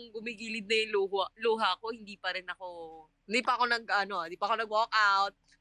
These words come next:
<laughs> So, siguro, pinaka-ayoko lang,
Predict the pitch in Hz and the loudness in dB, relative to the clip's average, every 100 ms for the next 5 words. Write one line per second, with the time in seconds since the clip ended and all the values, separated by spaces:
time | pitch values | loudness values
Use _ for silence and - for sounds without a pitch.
0 | _ _ _ _ _ _ _ _ - - | _ _ _ _ _ _ _ _ -20 -10
1 | 440 554 622 453 554 359 508 - 508 453 | -4 -2 2 0 0 -6 -8 -12 -10 -10
2 | - 202 415 - - - - - - - | 0 4 4 2 0 0 0 -6 -8 -2
3 | - - 196 - - - 175 _ - _ | -2 -2 -18 -16 -10 -6 -6 _ -20 _
4 | _ _ - 190 - _ _ 175 330 240 | _ _ -12 -12 -12 _ _ -8 -6 -2
5 | 247 240 240 - 233 226 190 185 180 165 | 0 0 -4 -8 -6 -2 0 0 -2 -4
6 | 160 147 143 | -8 -10 -12